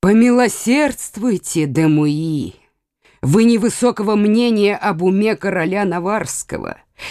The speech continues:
И я поражаюсь тем, что вы, так плохо думая о Генрихе Наварском,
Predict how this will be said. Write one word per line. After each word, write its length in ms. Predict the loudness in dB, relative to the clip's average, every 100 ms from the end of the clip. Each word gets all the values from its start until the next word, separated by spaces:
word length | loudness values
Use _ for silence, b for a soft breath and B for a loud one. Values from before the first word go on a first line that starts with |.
| B
И 80 | 0
я 260 | 4 4 2
поражаюсь 680 | 0 0 0 -2 -2 -4 -4
тем, 260 | 0 0
что 240 | 0 -2 0
вы, 120 | 0
так 280 | 0 -2 _
плохо 520 | 0 2 2 0 -4
думая 500 | 0 2 2 2 -2
о 160 | -2 -2
Генрихе 520 | 0 0 -2 -2 -2
Наварском, 800 | -2 0 0 0 -6 -6 -6